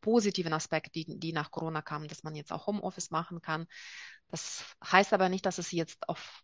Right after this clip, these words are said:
einmal alles viel, viel einfacher ist und, äh, viel smoother auch läuft. Weil unter anderem auch Kinder werden krank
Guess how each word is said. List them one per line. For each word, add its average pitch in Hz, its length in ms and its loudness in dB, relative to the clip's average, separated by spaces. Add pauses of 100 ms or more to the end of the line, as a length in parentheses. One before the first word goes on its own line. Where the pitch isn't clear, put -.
einmal 185 340 8
alles 165 280 4
viel, 175 120 -4
viel 170 160 -2
einfacher 165 520 0
ist - 200 -8
und, 156 340 -10
äh, 160 100 -8
viel 165 200 -8
smoother 175 400 -2
auch 147 160 -8
läuft. - 380 -8 (800)
Weil 175 260 10
unter 196 200 2
anderem 185 280 4
auch 160 200 2 (120)
Kinder 214 240 4
werden 185 280 4
krank 151 460 -4